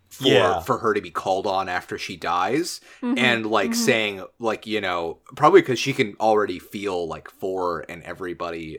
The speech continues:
Speaker 1: uh, across the, the zone,
Speaker 2: Mm-hmm.
Speaker 3: Yeah,
Speaker 1: um,
Speaker 3: yeah.
Speaker 1: that, like, you know, "We're here for you. We, we understand what you're doing. We want to help you."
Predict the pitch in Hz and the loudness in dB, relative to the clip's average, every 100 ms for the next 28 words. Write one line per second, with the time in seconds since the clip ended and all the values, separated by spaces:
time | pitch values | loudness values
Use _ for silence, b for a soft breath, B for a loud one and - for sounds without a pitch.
0 | - 90 - - - - 98 95 - - | -10 -10 -10 -10 -8 -2 2 2 0 -8
1 | 87 82 87 98 92 95 104 90 85 - | -8 -8 -12 -12 -8 -6 -6 -8 -10 -18
2 | b b 135 127 120 120 101 92 85 214 | b b -8 -2 4 4 2 -4 -8 -2
3 | 196 123 120 113 - 123 107 95 117 127 | 2 2 2 -2 2 2 2 2 4 4
4 | 120 107 - 107 92 92 90 85 101 98 | 2 -4 0 -2 -2 -4 -6 -6 -12 -12
5 | 90 107 104 110 104 98 - 92 82 - | -12 -10 -6 -6 -4 -6 -4 -8 -10 -12
6 | 92 98 87 80 85 82 87 82 - 80 | -10 -6 -8 -8 -12 -10 -8 -8 -12 -14
7 | 78 - - 76 - | -14 -14 -16 -16 -16